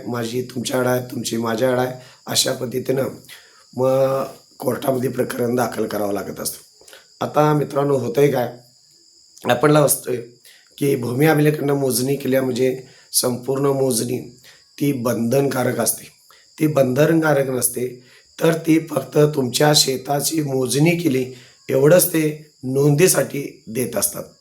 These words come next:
मित्रांनो, मुद्दा कळाला का बघा, भूमी अभिलेखकडं जी मोजणी, आपण सरकारी मोजणी मागतो त्या पद्धतीनं तुमची बाउंड्री लाईन कुठं कुठं आहे हे ते फक्त निश्चित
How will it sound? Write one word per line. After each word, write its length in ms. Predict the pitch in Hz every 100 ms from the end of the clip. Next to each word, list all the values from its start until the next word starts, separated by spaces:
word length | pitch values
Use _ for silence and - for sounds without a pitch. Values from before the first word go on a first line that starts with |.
| _ _ _ _ _ -
मित्रांनो, 360 | 127 143 156 156
मुद्दा 300 | 135 151 170
कळाला 280 | 156 135
का 140 | 120 113
बघा, 160 | 113 117 - - - - -
भूमी 320 | 123 143 160
अभिलेखकडं 520 | 175 151 151 147 147
जी 220 | 131 143
मोजणी, 400 | 147 131 117 143
आपण 220 | 156 151
सरकारी 440 | 135 - 120 151 160
मोजणी 420 | 147 120 - 131
मागतो 560 | 131 113 - - - - - - _
त्या 140 | - 160
पद्धतीनं 680 | 165 131 127 123 123 131 151
तुमची 360 | 143 117 - 143
बाउंड्री 440 | 127 123 120 147
लाईन 220 | 160 151 151
कुठं 240 | - 143
कुठं 220 | 127 123
आहे 160 | 123 127 - - - -
हे 220 | 151 151
ते 220 | 156 151
फक्त 240 | 151 -
निश्चित 500 | 151 139 127 123 170